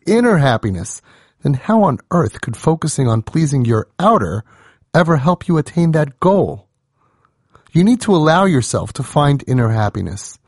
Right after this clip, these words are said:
and that means putting your inner first and opening a line of clear communication between you and your inner so that you can clearly know what it really wants, craves, and needs.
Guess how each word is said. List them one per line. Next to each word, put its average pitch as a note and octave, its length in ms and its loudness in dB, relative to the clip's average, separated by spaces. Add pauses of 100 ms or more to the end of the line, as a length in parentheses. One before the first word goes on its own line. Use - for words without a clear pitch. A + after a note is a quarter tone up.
(320)
and C3+ 140 2
that D3+ 200 4
means G#2+ 500 -2 (320)
putting E3+ 300 4
your C3 300 2
inner A#3 500 2 (160)
first - 640 -2 (300)
and D#3 180 2
opening F#3+ 400 2
a D#3+ 80 2
line D#3 360 2
of C3+ 120 -4
clear E3+ 340 0
communication C#3+ 840 0
between C3+ 400 0
you C#3+ 440 2 (320)
and B2+ 260 2
your G#2 380 2
inner D3 360 0 (560)
so - 160 0
that B2+ 220 0
you B2 140 2
can A#2+ 200 -4
clearly F3 560 0
know G2+ 320 0 (220)
what A2 360 0
it A#2+ 200 -2
really A2 400 2
wants, F2 480 -12 (300)
craves, D3+ 600 0 (340)
and A#2 220 2
needs. F#2 540 -4